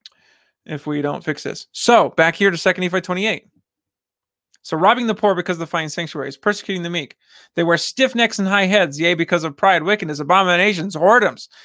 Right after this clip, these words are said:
They've all gone astray." And then here, look at this. "Save it be a few," and he literally means a few, "who are the humble followers of Christ." But even those people,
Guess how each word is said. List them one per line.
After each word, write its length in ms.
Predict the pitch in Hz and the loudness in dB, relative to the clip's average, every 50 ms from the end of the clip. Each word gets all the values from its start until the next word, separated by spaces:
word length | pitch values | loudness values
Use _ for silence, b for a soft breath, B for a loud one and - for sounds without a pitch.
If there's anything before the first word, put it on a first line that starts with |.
| b b b _ | b b b _
They've 200 | - 170 160 - - _ _ | -2 0 0 -2 -6 _ _
all 380 | - 226 262 294 311 330 320 302 | 4 6 6 8 8 8 6 4
gone 260 | 233 247 254 262 262 | 2 -2 -2 -2 -2
astray." 680 | 269 254 - - - - 226 214 190 185 196 208 208 208 _ _ | -2 -6 -8 -12 -10 -4 -2 0 2 2 0 0 -4 -6 _ _
And 140 | - 185 196 | -10 -8 -6
then 240 | 233 247 247 233 233 _ _ _ | -6 -6 -6 -8 -12 _ _ _
here, 280 | _ 226 247 277 254 220 - | _ -4 -2 -2 -2 -4 -6
look 120 | - 247 262 | -6 -2 -2
at 60 | 262 | 0
this. 180 | 220 170 - - _ _ _ | -2 -2 -4 -10 _ _ _
"Save 400 | - - - - 214 247 277 285 | -14 -12 -4 2 2 4 4 2
it 140 | 302 277 220 | 0 -2 -2
be 240 | 240 240 240 233 - | -2 -2 0 0 2
a 120 | 196 202 | 2 2
few," 440 | 190 - - - 247 254 220 190 196 | 2 -2 -6 -4 -2 2 2 2 2
and 140 | 190 196 202 | 2 0 -2
he 140 | 196 214 220 | -2 -4 -4
literally 500 | 202 202 214 247 269 302 302 294 254 233 | -4 -4 -2 -2 -2 0 0 -2 -2 -2
means 380 | 214 202 208 208 202 202 180 214 - | -2 0 0 0 -2 -2 -6 -4 0
a 140 | 208 208 202 | 2 2 2
few, 480 | 190 - - - 262 254 202 170 - B B B B _ | 0 -2 -4 -2 0 2 2 0 0 B B B B _
"who 160 | - 214 214 | -2 -2 2
are 220 | 196 202 226 262 269 | 4 4 4 4 4
the 120 | 285 269 | 2 0
humble 280 | 214 233 233 226 233 220 | 0 0 0 0 -2 -4
followers 540 | - - 202 190 190 196 190 196 190 185 | -2 2 4 4 4 4 2 0 -2 -2
of 180 | - 185 180 160 | -6 -8 -8 -8
Christ." 560 | - - 202 185 151 110 - - - - _ _ _ _ _ _ _ _ _ _ _ _ _ _ _ _ _ _ _ _ _ | -4 0 0 0 0 -2 -6 -12 -18 -18 _ _ _ _ _ _ _ _ _ _ _ _ _ _ _ _ _ _ _ _ _
But 140 | 208 240 277 | 2 4 4
even 340 | 311 320 311 320 302 285 | 4 2 2 0 0 2
those 520 | 247 277 285 311 320 330 330 330 320 262 - | 2 4 6 6 6 6 6 4 2 0 -2
people, 580 | - 247 220 196 175 - 170 151 131 123 - | -4 -2 -2 -2 -4 -4 -4 -4 -4 -8 -12